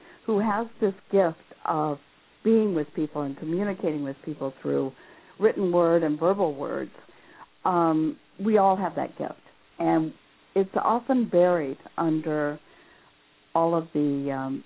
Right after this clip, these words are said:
things that we think we should be or think we should do. So Pema Sh-, Chodron,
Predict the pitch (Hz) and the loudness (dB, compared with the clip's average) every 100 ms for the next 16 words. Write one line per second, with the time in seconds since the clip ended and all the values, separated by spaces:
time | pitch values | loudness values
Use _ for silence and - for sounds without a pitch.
0 | - 190 175 180 - 156 143 _ 214 196 | -4 -2 -2 -2 -4 -6 -12 _ -4 -4
1 | - 147 139 - 135 - 120 110 - 139 | -6 -6 -6 -6 -12 -8 -8 -8 -8 -10
2 | 139 - 180 170 143 127 - - - - | -8 -4 -2 -2 -6 -10 -12 -18 -14 -14
3 | - - _ _ - 147 127 - _ _ | -14 -20 _ _ -10 -8 -8 -12 _ _
4 | - - - - _ 285 302 330 - - | -20 -20 -20 -20 _ 2 4 4 2 -6
5 | - _ - 180 - 190 180 156 123 | -18 _ -20 -10 -2 0 0 -4 -6